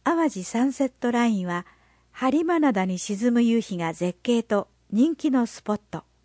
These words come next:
夕日をバックに最高の笑顔が飛び交い、カメラのシャッター音が響き渡っています。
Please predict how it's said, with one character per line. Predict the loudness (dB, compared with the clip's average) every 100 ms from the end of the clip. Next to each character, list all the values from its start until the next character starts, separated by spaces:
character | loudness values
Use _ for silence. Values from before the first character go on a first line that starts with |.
| _ _ _ _ _ _ _ _ _ 0
夕 | 4 4
日 | 4 0
を |
バ | 2 -2
ッ |
ク | -2 -2
に | -2 -4
最 | -10 -4 -2
高 | 0 0 2
の | 2
笑 | 2
顔 | 4 2 2
が | -4
飛 | -4 -4
び |
交 | -4 -4 -6
い、 | -10 _ _ _ _ _ -4
カ | 2
メ | 2
ラ | 2
の | 0
シ | -2 -4
ャ |
ッ | -2
タ | 0 2
ー | 2
音 | 0
が | -4 -6
響 | -8 -4 -4
き | -2 -4
渡 | -4 -6
っ |
て | -8 -8
い | -6
ま | -6 -8
す。 | -12